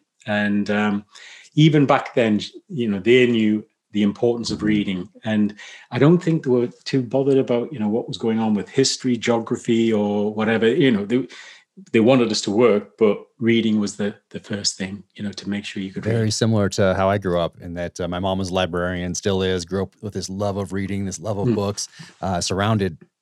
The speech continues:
Speaker 2: by books. And it was just a natural thing that we did. It wasn't like, "Hey, put something else down, put the device down," 'cause there weren't devices back then. Um, and now it's time to read. It was just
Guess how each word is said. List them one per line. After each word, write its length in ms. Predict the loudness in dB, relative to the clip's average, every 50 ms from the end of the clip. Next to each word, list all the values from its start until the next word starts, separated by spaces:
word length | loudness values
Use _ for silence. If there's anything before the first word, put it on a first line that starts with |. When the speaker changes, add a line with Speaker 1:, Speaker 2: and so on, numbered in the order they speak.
| _
Speaker 2:
by 160 | -8 -8 -6
books. 360 | -6 -4 -4 -4 -4 -6 -8 -10
And 140 | -8 -8 -6
it 60 | -6
was 80 | -4 -2
just 160 | -2 -2 -2
a 40 | -2
natural 500 | -2 0 -2 -2 -2 0 0 0 0 0
thing 180 | 0 -2 -2 -2
that 120 | -2 -4
we 120 | -6 -8
did. 260 | -6 -4 -4 -2 -2 -4
It 100 | -4 -6
wasn't 360 | -6 -6 -6 -6 -8 -6 -4 -4
like, 180 | -4 -4 -4
"Hey, 160 | -4 -4 -4
put 260 | -4 -4 _ -6 -6 -6 _ _
something 420 | -8 -6 -6 -4 -2 -2 -2 0
else 220 | 0 0 -2 0 0
down, 260 | 0 0 0 0 -2
put 140 | -4 -4 -2
the 100 | -2 -2
device 400 | -2 -2 0 0 0 0 0 -2
down," 240 | -2 -2 -2 -4 -4
'cause 80 | -6
there 80 | -6 -6
weren't 220 | -4 -6 -6 -8
devices 420 | -8 -6 -4 -2 -2 -4 -6 -8 -6
back 220 | -4 -4 -4 -4
then. 240 | -6 -6 -6 -6 -8 -10 _ -20 -20 -20 -20 _ -6
Um, 480 | -4 -2 -2 -2 -2 -4 -4 -6 -8 -10 _
and 400 | -8 -6 -6 -6 -6 -6 -6 -6
now 140 | -4 -4 -4
it's 80 | -4 -4
time 200 | -4 -4 -4 -4
to 60 | -4
read. 280 | -2 0 0 0 0 -2
It 80 | -4 -6
was 100 | -4 -4
just 220 | -4 -6 -6 -10